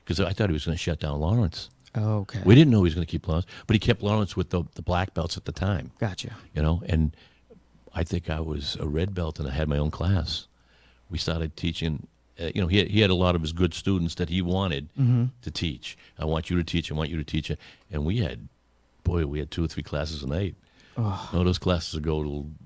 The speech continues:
Speaker 1: till late, yeah. And then everyone trained together, you know. But you, uh, coming in at thirteen, uh, and you were, you were, when you came in, you had no knowledge at all of martial arts?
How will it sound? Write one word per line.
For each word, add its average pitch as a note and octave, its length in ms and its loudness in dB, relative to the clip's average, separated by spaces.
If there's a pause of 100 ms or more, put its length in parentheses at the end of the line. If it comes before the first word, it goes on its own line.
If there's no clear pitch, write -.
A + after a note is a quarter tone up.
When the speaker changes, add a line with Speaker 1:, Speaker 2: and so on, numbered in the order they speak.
(140)
Speaker 1:
till D#2 180 -4
late, F2+ 260 -2 (120)
yeah. E2 240 -2 (260)
And D#2 80 -2
then D#2 220 2 (240)
everyone E2+ 360 4
trained D#2+ 300 4
together, D2 440 -2 (600)
you D2 140 -8
know. D2+ 220 0 (960)
But F2 100 0
you, G2 260 6
uh, D2+ 240 0
coming F2 220 4
in E2 120 2
at C#2+ 120 -6
thirteen, D#2+ 680 -2 (760)
uh, C2 360 -4 (420)
and E2+ 140 2
you F2 120 4
were, E2+ 160 4
you F2 220 2
were, E2 300 -2 (520)
when E2+ 140 0
you F2 100 2
came G#2 320 4
in, G2 160 4
you E2 120 0
had E2 140 0
no F2+ 360 2 (280)
knowledge F#2 480 4
at F#2 60 6
all G2 200 2
of F#2+ 60 -2
martial G2 400 -2
arts? - 240 -6